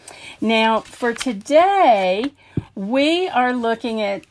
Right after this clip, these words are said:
at day six of my book, Praying for America and the Army of God. And on day six, I'm talking about discernment. Our scripture is,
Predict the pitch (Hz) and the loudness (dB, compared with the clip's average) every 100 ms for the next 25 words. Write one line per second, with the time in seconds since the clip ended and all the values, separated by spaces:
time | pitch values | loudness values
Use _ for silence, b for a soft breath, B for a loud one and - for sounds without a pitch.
0 | - 233 208 180 180 208 226 320 - - | -6 0 0 0 -2 0 2 0 -4 0
1 | 220 208 - - - 202 208 190 202 233 | 2 2 -2 -14 -8 -2 -2 -2 -4 -4
2 | 247 180 175 - _ - 202 190 220 254 | -2 0 2 0 _ -6 0 0 0 0
3 | 302 285 269 247 - 262 254 202 185 185 | -4 -4 -2 -2 0 -2 0 2 2 2
4 | - 202 196 208 190 185 180 - 175 175 | 0 0 0 -2 -4 -6 -8 -6 -4 -4
5 | 180 180 180 - 160 151 101 98 - _ | -4 -6 -8 -6 -4 -4 -8 -12 -16 _
6 | B B B B B B 214 214 214 214 | B B B B B B -2 2 2 0
7 | 208 - 220 214 262 277 302 - 359 320 | -2 -4 -4 -2 -2 -2 -2 0 2 2
8 | - - 220 220 247 240 262 233 202 190 | -2 -6 -6 -4 -2 -2 -2 -6 -2 -2
9 | 185 185 190 180 180 208 208 196 170 127 | -2 -6 -10 -10 -2 0 0 0 -4 -6
10 | - - - b b b b b 196 202 | -14 -20 -20 b b b b b -4 -4
11 | - - 254 285 - 320 302 - 226 226 | -8 -2 0 0 -2 -4 -4 -2 -2 0
12 | 226 - | -2 -6